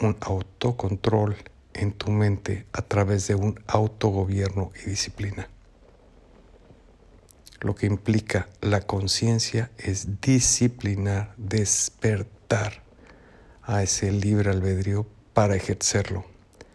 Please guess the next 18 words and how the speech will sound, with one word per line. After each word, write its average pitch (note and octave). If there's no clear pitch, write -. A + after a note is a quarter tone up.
Recuerda G#2
que -
la G2
Matrix G#2
no G2+
tiene G2+
capacidad G2+
de G#2
juzgar. G2
Ella G#2+
simplemente G2+
entrega A2
la G#2
siembra G#2
que -
cosechaste -
y -
permite A#2+